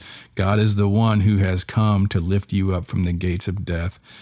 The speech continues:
and to bring salvation, to bring you into his kingdom when he, Jesus returns to restore this entire earth and to bring a resurrection to those who follow him, like his resurrection, that you would have a resurrection, that you would be raised on a restored,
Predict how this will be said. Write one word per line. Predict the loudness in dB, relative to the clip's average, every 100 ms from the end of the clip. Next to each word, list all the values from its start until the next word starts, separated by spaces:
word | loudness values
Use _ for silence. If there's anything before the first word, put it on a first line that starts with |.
| -8
and | -4 -2
to |
bring | 0 0 0 -2
salvation, | -2 -2 -2 -2 -2 -2 -2
to | -2 -2
bring | 0 2
you | 2 2
into | 2 0
his | 0 -2 -2
kingdom | -2 0 2 2
when | 0 -2
he, | -4
Jesus | -4 -2 0 0 -2
returns | -4 0 2 2 0
to | -2
restore | -2 -4 -2 0 0
this | 0 0
entire | -2 -2 0 0 0 0
earth | 0 0 -2 -10 -20 -20 -8 -4
and | -2
to | -2
bring | 0 0
a | 0
resurrection | 0 0 0 0 0 0 0
to | 2
those | 0 0 -2
who | -2
follow | 0 2 2
him, | 2 2 2
like | 0 -2
his | -2 -2 0
resurrection, | -2 0 -2 -2 -2 -4 -4 -8 -20 -20 -6
that | -4 -2
you | 0 2 4 4 2
would | 2
have | 0 0
a | -2
resurrection, | -2 0 0 -2 -2 -2 -2 -4 -8 -20 -8
that | -4 0
you | 2 2
would | 2 0
be | -2
raised | 0 0 2 0 0
on | 0 0
a |
restored, | -2 -4 -2 0 2 0